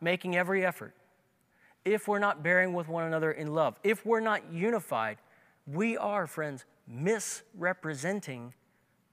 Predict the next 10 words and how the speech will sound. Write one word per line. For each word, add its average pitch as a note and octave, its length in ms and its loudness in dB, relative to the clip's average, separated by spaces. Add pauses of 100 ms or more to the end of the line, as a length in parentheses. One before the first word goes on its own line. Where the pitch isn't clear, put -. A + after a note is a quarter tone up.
(100)
God. E3+ 340 -2 (2000)
This - 180 -2
is F3+ 120 -2
who G3 420 0
God F3 320 4 (160)
is. E3 320 -2 (480)
The E3+ 60 -6
next F3+ 160 -4
point's E3+ 220 -2
this. F#3 200 0